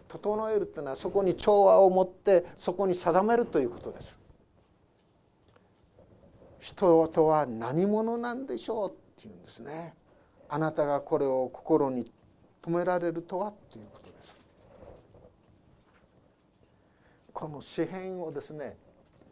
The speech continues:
学ぶときに、ヘブル語で、まあ、一応こう調べるんです。ある時、「整える」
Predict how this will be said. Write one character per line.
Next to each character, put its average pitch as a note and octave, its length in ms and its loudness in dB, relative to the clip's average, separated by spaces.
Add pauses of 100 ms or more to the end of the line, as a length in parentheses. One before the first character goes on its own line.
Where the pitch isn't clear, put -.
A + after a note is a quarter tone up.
(260)
学 D3 300 -6
ぶ C3 80 -10
と C3 100 -16
き - 140 -16
に、 C#3 260 -10 (1300)
ヘ F3 100 -2
ブ F#3+ 160 2
ル G#3 120 4
語 F3+ 640 -2 (380)
で、 C3+ 180 -8 (400)
ま D3+ 80 -16
あ、 D3 40 -14
一 D3 160 -8
応 D#3 80 -4
こ - 120 -10
う A#2 40 -6
調 D#3+ 260 -4
べ E3 120 -2
る D#3+ 80 -4
ん B2 120 -6
で - 120 -18
す。 - 140 -20 (1500)
あ C#3+ 160 -6
る E3+ 80 -4
時、 D#3 320 -8
「整 G3+ 520 -8
え G#3+ 100 0
る」 G#3+ 80 -2